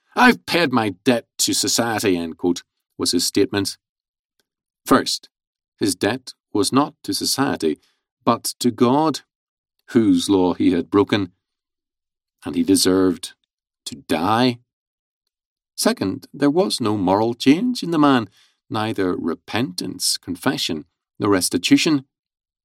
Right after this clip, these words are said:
He had spent time in prison. He was involved there in homosexuality. He had practiced the routines needed to impress a parole board, a collection of modern pardoners and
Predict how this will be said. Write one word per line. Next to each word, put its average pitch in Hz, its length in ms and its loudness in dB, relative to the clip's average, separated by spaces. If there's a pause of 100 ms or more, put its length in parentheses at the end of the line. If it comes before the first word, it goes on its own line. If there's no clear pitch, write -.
(120)
He - 40 -8
had - 100 -8
spent - 320 -8
time 80 240 -6
in 76 120 -6
prison. 95 440 0 (540)
He - 100 0
was - 140 0
involved 90 460 0
there 90 260 -2
in 76 100 -8
homosexuality. 85 1080 -2 (840)
He 147 80 6
had 143 180 4
practiced 139 520 0
the 80 100 0
routines 127 840 0
needed 80 380 -4
to 80 260 -2
impress - 380 -4
a 90 60 -8
parole 110 400 6
board, 101 340 4 (380)
a 90 80 -10
collection - 460 -4
of 67 100 -10
modern 73 400 -8
pardoners 85 580 -4
and 78 160 -8